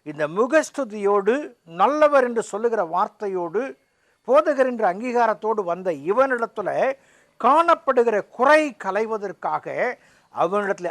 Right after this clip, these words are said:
அன்போடு சொல்லுகிறார், "இன்னும் ஒரு குறை உண்டு, இன்னும் ஒரு குறை உண்டு."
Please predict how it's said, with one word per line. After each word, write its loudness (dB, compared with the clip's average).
அன்போடு 0
சொல்லுகிறார், -6
"இன்னும் -10
ஒரு -4
குறை -12
உண்டு, -20
இன்னும் -8
ஒரு -4
குறை -14
உண்டு." -20